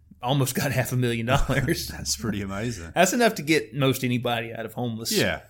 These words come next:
Speaker 1: homelessness, I would assume.
Speaker 2: Yes. Yeah, it would help get me into a better home.
Speaker 1: <laughs> Yes.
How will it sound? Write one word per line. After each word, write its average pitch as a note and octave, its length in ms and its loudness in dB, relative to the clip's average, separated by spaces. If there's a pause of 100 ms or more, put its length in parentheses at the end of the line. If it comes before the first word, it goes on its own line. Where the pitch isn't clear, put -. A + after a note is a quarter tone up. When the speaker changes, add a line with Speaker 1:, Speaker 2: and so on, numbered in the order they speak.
Speaker 1:
homelessness, C#3 520 2
I B2 80 4
would B2+ 160 0
assume. A2+ 240 2
Speaker 2:
Yes. A#2 300 -4 (100)
Yeah, A#2+ 160 2
it C3 180 0
would D3+ 200 0
help B2 280 0
get A#2 220 0
me C#3 160 2
into G#2+ 260 -2
a F2+ 60 -4
better A2+ 360 2
home. G3 100 4 (300)
Speaker 1:
<laughs> - 0 -
Yes. D#3+ 800 2